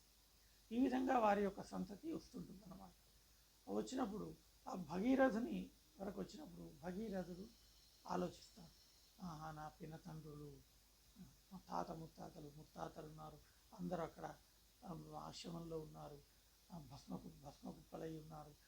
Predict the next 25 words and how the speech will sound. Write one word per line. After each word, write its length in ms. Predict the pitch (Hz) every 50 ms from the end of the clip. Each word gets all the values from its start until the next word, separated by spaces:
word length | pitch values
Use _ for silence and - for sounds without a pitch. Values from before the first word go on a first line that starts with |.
| - - - - -
ప్రేత 260 | 180 175 175 175 170
రూపాల్లో 540 | 160 165 170 170 165 160 165 170 160 165 156
ఉన్నారు 280 | 151 151 160 156 147 147
వారు. 420 | 143 139 139 143 147 - - - - - - -
అంటే 180 | 175 170 175 185
మరి 160 | 180 185 180
కర్మకాండ 600 | 185 185 165 160 175 185 180 185 190 190 190 185 -
చేయకపోతే 520 | 170 170 180 175 196 - 170 190 185 - 180
ఎవరైనా 400 | 160 165 175 180 180 180 190 190
ప్రేతల 600 | 180 - 175 170 170 170 - 185 185 180 180 180 - - - - - - -
రూపంలో 400 | 185 180 175 180 190 185 190 190
ఉండవలసిందే. 640 | 175 165 165 170 165 165 156 - - - 160 156 175 - - - - - - - -
కాబట్టి 280 | 185 165 180 151 156
అందుకే 360 | 160 160 175 180 - 208 208 - - - - - -
ప్రతి 240 | 190 170 - - 185
మనిషికి 600 | 160 160 160 165 170 151 185 190 185 208 208 185 - - - - - -
చనిపోయిన 420 | 190 175 175 - 190 185 180 185
తర్వాత 420 | 185 - 180 175 175 180 185 185 -
కర్మకాండ 640 | 180 - - 170 175 185 185 - 190 185 185 185
ఖచ్చితంగా 560 | - - 180 175 - - - - 185 185 196
చేయవలసిందే. 680 | 190 185 - - - - - 220 - - 262 208 202 226 - - - - - - - - - - -
అలా 200 | 180 180 180 175 175 175
చేయకపోతే 580 | 175 180 190 185 190 - 196 214 190 202 196 175
ప్రేతాత్మలై 800 | 156 - 175 175 185 185 185 190 190 185 - - - 180 180 175
తిరుగుతారు, 580 | 180 - 180 156 170 180 - 170 160 165 -